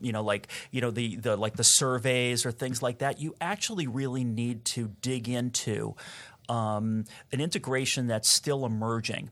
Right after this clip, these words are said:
which is everything that we are continuing to know, um, it, it, about how people think and how they feel about the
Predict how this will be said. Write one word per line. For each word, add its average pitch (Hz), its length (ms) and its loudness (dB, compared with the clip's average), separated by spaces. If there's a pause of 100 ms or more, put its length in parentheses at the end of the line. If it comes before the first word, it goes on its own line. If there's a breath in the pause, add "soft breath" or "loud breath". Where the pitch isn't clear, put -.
(300 loud breath)
which 120 460 -4
is 120 340 2 (140)
everything 180 400 2
that 147 160 -2
we 117 320 0
are 113 320 2 (180)
continuing 131 800 0
to - 180 0
know, 110 640 2 (360 loud breath)
um, 104 420 0
it, 117 180 -4
it, - 380 -4
about 110 540 2 (380 loud breath)
how 156 280 2
people - 340 -2
think - 540 -2 (400)
and 113 120 0
how 147 380 -2
they 117 380 0
feel 110 600 -4
about 110 400 0
the 113 120 -4